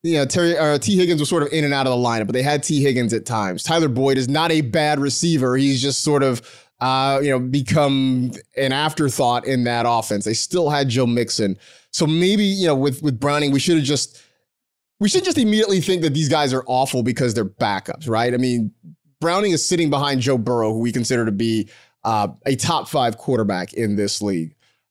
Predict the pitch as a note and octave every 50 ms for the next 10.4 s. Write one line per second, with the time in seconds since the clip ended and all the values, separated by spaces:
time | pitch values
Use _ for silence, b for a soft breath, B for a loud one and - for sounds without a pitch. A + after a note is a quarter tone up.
0 | _ - - A#2+ A#2+ B2 A#2 F3 - - - F3 F3+ F#3 F#3+ F3+ - D#3 A2 E2
1 | - - C3 A#2+ B2+ A2+ G2 F2 A2 A#2+ A2+ D3 C#3+ D3 D3 D3 C3 C#3 C3+ B2+
2 | A#2+ C3 D3 F3 F3+ E3 D3+ - - - E3 D3 D#3 C#3+ A#2 A2+ G2 F#2+ - A#2
3 | B2+ B2 C#3 B2+ - - F3+ D#3 E3 D#3 D3 D#3 D#3 D#3 D#3+ D3+ D3 C3 C#3+ D3
4 | C#3 - - - D#3+ D3+ B2 G#2+ G2+ A2 C3+ C#3+ D3 - - - - D#3 C#3+ C3
5 | C3+ C3 C3 - - C#3 D3 D3 C#3+ C#3 C#3 C#3+ C#3+ C3 C3 C#3 C3+ C3+ A#2+ A2+
6 | G#2+ - B B B B B B - C3 B2+ B2 B2+ B2+ C3+ C#3+ C#3 B2 A2+ C#3
7 | B2+ A#2 - D3 C3+ C3+ C3 B2+ A#2+ - - - C#3+ C3+ C3+ - - B2 B2 B2
8 | B2+ - C3 A#2 A#2 - C#3 C3+ B2 C3 B2+ A#2+ - - C3+ B2 A2+ A2+ A2 A#2+
9 | A#2 A2+ - F3+ F3+ E3+ D3 C3 D3+ D3+ D3 C#3 C3 B2 B B B B B B
10 | B B - B2+ B2+ B2+ B2 A#2+